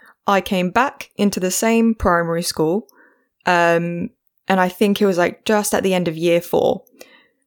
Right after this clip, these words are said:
And she was the only person I remembered before I left, from before I left England. So when I came back to England and I saw her, I was like, "Oh, wow, like, oh my God, I can't believe I actually have a friend here."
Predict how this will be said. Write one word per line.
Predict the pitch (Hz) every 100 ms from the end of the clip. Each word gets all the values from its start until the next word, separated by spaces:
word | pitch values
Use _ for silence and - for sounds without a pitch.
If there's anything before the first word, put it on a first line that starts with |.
| -
And | 196 196
she | - 220
was | 240 226
the | -
only | 190 214 240
person | 240 226 214 214 196
I | 180
remembered | 175 180 180 208 240 247 - - 196 - _ _ _ _ _ _ _ _ -
before | 196 196 190 185
I | 180
left, | 185 311 - - - _ _ _ _ -
from | - 185 180
before | 185 185 170
I | 170
left | 175 190 - - -
England. | 185 180 - 196 - - -
So | - 196
when |
I | 190
came | 190 262
back | 330 254
to | -
England | 196 190 175
and | 160
I | 165
saw | - 240 214
her, | 165
I | 180
was | 185
like, | 185 -
"Oh, | 262 247
wow, | 269 254 208
like, | 196 - -
oh | 226
my | 220
God, | 220
I | 175
can't | 196
believe | 196 196
I | 190
actually | 180 185 180
have | 160
a | 160
friend | - 170 254 190
here." | - -